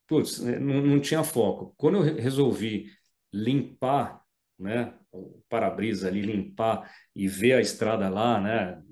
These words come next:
inteira, a highway inteira, eu falei, "Putz, é, eu vou focar em uma coisa e essa coisa, essa empresa é a minha empresa de dezesseis anos atrás, que hoje tem vinte, né, é a Num Clique."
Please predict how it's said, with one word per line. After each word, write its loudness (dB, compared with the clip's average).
inteira, 2
a -8
highway -6
inteira, -4
eu -20
falei, -8
"Putz, -6
é, 2
eu 2
vou 0
focar 0
em -2
uma -2
coisa -2
e 2
essa -2
coisa, -4
essa -10
empresa 0
é -2
a -2
minha -4
empresa 0
de -10
dezesseis 2
anos 2
atrás, 0
que -6
hoje -4
tem -2
vinte, -4
né, -4
é -2
a -2
Num 0
Clique." -4